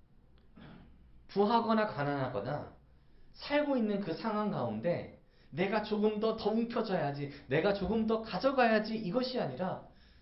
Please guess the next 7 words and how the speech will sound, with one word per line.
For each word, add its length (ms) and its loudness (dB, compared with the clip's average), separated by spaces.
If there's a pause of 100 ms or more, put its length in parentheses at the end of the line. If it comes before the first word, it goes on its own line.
(120)
주신 640 -4
은혜에 480 -4
감사하며 800 -8 (220)
하나님께 680 -10
영광 480 -6
돌리는 480 -4 (200)
자족함을 880 -10